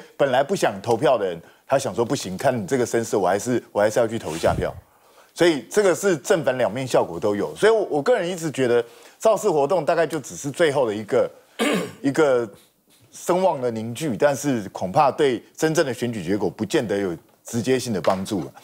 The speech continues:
那这一次的选举结果，其实这个野岛刚他认为是台湾民众用选票那展现的智慧，我一点都不这样认为。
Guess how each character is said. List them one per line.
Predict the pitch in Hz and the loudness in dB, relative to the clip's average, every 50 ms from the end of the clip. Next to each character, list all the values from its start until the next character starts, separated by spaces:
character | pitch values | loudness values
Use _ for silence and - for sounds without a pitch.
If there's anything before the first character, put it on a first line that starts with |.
| - - - - - - - _ | -20 -20 -20 -20 -20 -20 -6 _
那 | 175 214 220 202 - - - - _ | 4 4 4 2 -2 -8 -16 -20 _
这 | - - 269 | 2 2 4
一 | 254 214 | 4 2
次 | - - 240 220 | 2 2 2 4
的 | 175 151 | 4 2
选 | - - 160 170 | 0 -2 -2 -2
举 | 165 143 | -2 -4
结 | 95 127 131 | 0 0 0
果， | 131 135 113 | 2 2 0
其 | - - - 127 139 | 0 -2 -2 -2 -2
实 | 135 - - 107 107 113 113 - - - - - - - - - | 0 -2 -2 0 0 -2 -2 -6 -10 -20 -20 -20 -20 -20 -20 -2
这 | - 185 | 0 2
个 | 185 185 | 4 4
野 | 165 151 160 190 196 | 4 4 2 2 2
岛 | - 135 123 | 2 0 0
刚 | 117 - 156 156 165 | 0 0 0 0 0
他 | 165 160 165 160 160 165 | 0 0 2 2 2 2
认 | 165 180 160 120 | 2 0 0 0
为 | 117 117 | -2 -2
是 | - 160 | -2 -4
台 | 151 - 123 | -4 -2 0
湾 | 120 135 135 | 0 0 0
民 | 123 117 | -2 -4
众 | 117 143 127 123 | -2 -2 -2 -2
用 | 127 127 117 | -4 -4 -6
选 | 101 - - 107 92 175 | -8 -8 -6 -6 -6 -2
票 | - 143 135 117 95 - - - _ _ _ _ _ _ _ _ _ | 2 2 4 4 2 0 -4 -14 _ _ _ _ _ _ _ _ _
那 | _ 123 123 117 | _ 0 0 0
展 | 98 - 110 98 | 2 0 -2 -2
现 | - - 151 123 | 0 -2 -2 -2
的 | 107 | -2
智 | 98 - - 123 | -8 -6 -4 -4
慧， | 107 - 117 98 82 | -2 0 0 0 0
我 | 85 95 101 104 | -2 -2 -2 -2
一 | - 139 | -2 -4
点 | 117 - 87 | -6 -4 -6
都 | 82 95 | -6 -6
不 | 85 98 | -8 -6
这 | 78 95 | -6 -4
样 | 90 85 | -6 -6
认 | 80 80 | -6 -10
为。 | 71 | -12